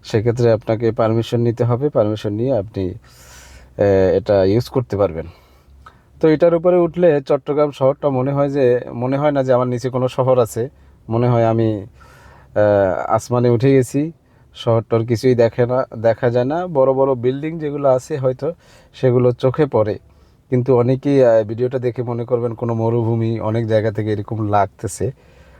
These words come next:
আসলে এটার নিচে বিশাল একটা শহর, কিন্তু দেখা যাচ্ছে না, যেহেতু পুরো শহরটা ঘিরে, পুরো শহরটা ঢেকে, পুরো শহরটার উপর দিয়ে সে চলে গেছে একেবারে পতেঙ্গা।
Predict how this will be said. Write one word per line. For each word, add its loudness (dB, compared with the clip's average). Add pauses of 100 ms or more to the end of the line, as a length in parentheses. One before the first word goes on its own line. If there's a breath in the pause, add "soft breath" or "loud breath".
(220 soft breath)
আসলে 2
এটার 0
নিচে 2
বিশাল 0
একটা -2
শহর, 2 (360 soft breath)
কিন্তু 0
দেখা 0
যাচ্ছে 0
না, -2
যেহেতু 0 (760 loud breath)
পুরো 6
শহরটা 2
ঘিরে, 4
পুরো -2
শহরটা 0
ঢেকে, 0 (640 soft breath)
পুরো 4
শহরটার 0
উপর 0
দিয়ে 0 (340)
সে 0
চলে 0
গেছে 0
একেবারে 0
পতেঙ্গা। -4